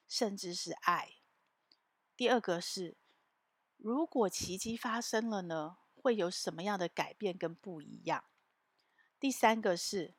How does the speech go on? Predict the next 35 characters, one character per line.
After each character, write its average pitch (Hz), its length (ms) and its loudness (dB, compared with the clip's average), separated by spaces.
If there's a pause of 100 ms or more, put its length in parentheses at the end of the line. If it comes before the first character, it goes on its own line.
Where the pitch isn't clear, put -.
(580)
这 330 120 -2
件 294 160 2
事 294 160 0
情 185 300 -6 (240)
没 185 160 -2
有 254 160 4
例 190 220 -2
外 185 240 4
吗？ 147 340 -4 (560)
好， 202 140 6
这 330 140 4
又 330 100 8
回 196 200 2
到 226 220 8
我， 151 260 0 (280)
我 196 100 -2
正 247 180 0
在， 226 320 4 (260)
我 190 140 -2
正 254 140 -2
在 240 160 2
学 165 400 -4
的， 175 380 0
我 185 80 -6
正 233 120 -6
在 226 120 2
看 202 400 -4
的 - 280 -6 (240)
那 202 140 -12
个 - 240 -10
赖 208 160 4
佩 202 180 -2
霞 160 220 -2
的 160 220 -2
转-， 147 340 -4